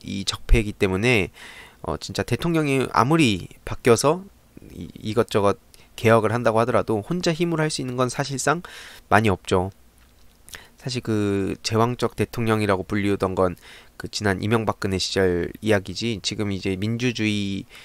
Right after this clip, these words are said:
그 근간을 제대로 다시 다지려는 문재인 대통령께서는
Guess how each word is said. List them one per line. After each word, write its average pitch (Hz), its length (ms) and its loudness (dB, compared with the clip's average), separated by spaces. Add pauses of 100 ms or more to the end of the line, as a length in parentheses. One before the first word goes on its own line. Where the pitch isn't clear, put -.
(600)
그 92 200 -4
근간을 110 640 2 (120)
제대로 113 360 2
다시 98 440 -4
다지려는 95 680 -2
문재인 117 320 -4
대통령께서는 104 920 -4